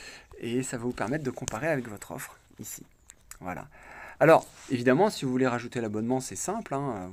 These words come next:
Vous allez simplement ici, euh, en bas, par exemple, vous rajoutez une case abonnement, vous mettez le prix de l'abonnement,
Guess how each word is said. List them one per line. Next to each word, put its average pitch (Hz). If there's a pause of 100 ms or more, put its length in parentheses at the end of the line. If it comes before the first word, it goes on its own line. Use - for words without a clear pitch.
Vous 107
allez 98
simplement 107
ici, 110
euh, 95 (540)
en 101
bas, 123
par 101
exemple, 107 (440)
vous 113
rajoutez 110
une 107
case 101
abonnement, 101
vous 139
mettez 107
le 92
prix -
de 110
l'abonnement, 101